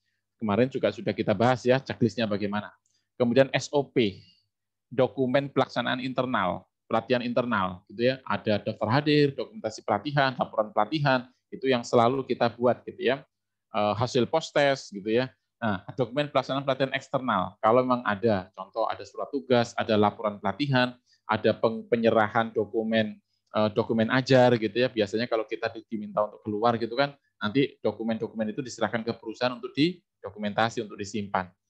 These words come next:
serta pemutakhiran pencatatan rekam jejak karyawan, itu ada training history.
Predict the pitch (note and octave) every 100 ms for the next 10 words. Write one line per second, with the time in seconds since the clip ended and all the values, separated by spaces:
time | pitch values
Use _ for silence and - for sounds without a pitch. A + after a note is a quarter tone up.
0 | _ _ A#2 A2+ C#3+ C#3 B2 A#2+ - A2+
1 | B2 C3 C3+ C#3+ A2+ G#2 G2+ B2+ A#2 A#2
2 | A2+ - - G#2 G#2+ A2 G#2+ F#2 _ A#2
3 | A#2 A#2+ A2 G#2 G2 G#2 G2+ F#2